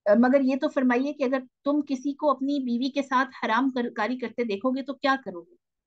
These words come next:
सैयदना साद ने जवाब दिया, "मैं उसी वक्त दोनों को कत्ल कर दूंगा।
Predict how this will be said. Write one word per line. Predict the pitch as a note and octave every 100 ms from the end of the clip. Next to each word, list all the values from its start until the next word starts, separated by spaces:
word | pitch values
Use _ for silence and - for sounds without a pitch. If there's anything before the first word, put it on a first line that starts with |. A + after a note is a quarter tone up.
| _
सैयदना | - A#3 A#3 B3+ C4
साद | B3+ A#3+
ने | B3 B3
जवाब | A#3 G#3 A3+
दिया, | B3
"मैं | B3+ B3+
उसी | C#4 C4 E4+
वक्त | D4+ B3
दोनों | A3 A3+ B3
को |
कत्ल | C4 B3+ A#3+
कर | G#3+ F#3+
दूंगा। | - - _